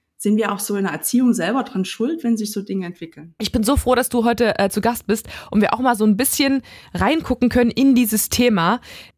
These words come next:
Speaker 2: Es ist ja nach wie vor so, und das ist nicht eine Schublade, sondern ein Fakt, dass immer noch mehr Männer in Führungspositionen sind. Ganz oft heißt es auch, dass die dann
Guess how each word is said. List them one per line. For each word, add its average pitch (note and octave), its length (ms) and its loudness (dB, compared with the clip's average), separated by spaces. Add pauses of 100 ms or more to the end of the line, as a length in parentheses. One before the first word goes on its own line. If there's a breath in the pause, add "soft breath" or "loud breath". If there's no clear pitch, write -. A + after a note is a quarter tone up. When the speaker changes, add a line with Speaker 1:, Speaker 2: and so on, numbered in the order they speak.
(140)
Speaker 2:
Es G#3+ 120 0
ist - 200 -4
ja D4 120 2
nach B3+ 240 0
wie C#4 80 0
vor A3 240 0
so, G#3+ 340 2
und G3 220 0
das G#3 180 -2
ist - 180 -2
nicht G#3+ 140 2
eine G#3 100 4
Schublade, C4 360 0
sondern G3+ 260 2
ein F3 60 0
Fakt, - 320 -4
dass - 100 -4
immer B3 240 0
noch G#3+ 160 -2
mehr A#3 300 4
Männer A3+ 320 2
in G#3 80 2
Führungspositionen D#3+ 1080 0
sind. D3+ 240 0 (320 loud breath)
Ganz A#3 220 0
oft - 180 -2
heißt A#3 180 -2
es - 140 -8
auch, A3 240 -2 (240 loud breath)
dass G#3 220 -4
die C4+ 120 4
dann C4+ 240 0